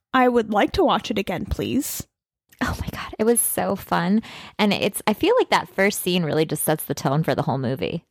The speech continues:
Speaker 1: It does. It's a wonderful first scene.
Speaker 2: And it's so, what's better is, um, we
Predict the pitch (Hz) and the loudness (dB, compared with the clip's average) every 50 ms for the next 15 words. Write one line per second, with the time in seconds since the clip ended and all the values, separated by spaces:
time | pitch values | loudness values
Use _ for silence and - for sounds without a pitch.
0 | _ _ _ _ _ - - 330 320 - 359 349 - 494 494 392 - 226 196 - | _ _ _ _ _ 0 2 2 4 4 2 2 4 6 4 6 6 4 0 -4
1 | - - _ - - - - - 277 - - 233 226 - - 262 254 262 254 262 | -6 -4 _ 0 0 4 4 2 2 2 -2 -10 -10 -8 -2 2 4 6 6 8
2 | 254 240 226 - - 214 180 107 95 - - - - - - 202 190 208 - - | 6 6 4 2 2 2 2 2 2 0 -4 -6 -10 -8 -6 -6 -6 -6 -6 -6
3 | - - - 65 67 73 - - - _ _ _ _ _ _ _ _ _ _ _ | -4 -4 -4 -4 -4 -4 -6 -8 -10 _ _ _ _ _ _ _ _ _ _ _
4 | _ _ - 226 220 226 220 - - - 208 208 226 220 - 190 185 208 202 - | _ _ 0 2 2 4 4 2 2 4 4 4 4 2 0 -2 -4 -4 -4 -6
5 | - _ - 180 175 190 202 214 226 226 - - 190 185 190 - - 175 170 170 | -4 _ 2 2 4 4 4 4 4 2 2 0 0 0 -2 -2 -2 0 0 0
6 | 165 170 170 165 - _ - 170 175 170 185 196 196 196 202 208 208 208 208 | -2 -2 -4 -4 -8 _ -12 -10 -6 -4 -2 0 2 2 2 4 4 2 0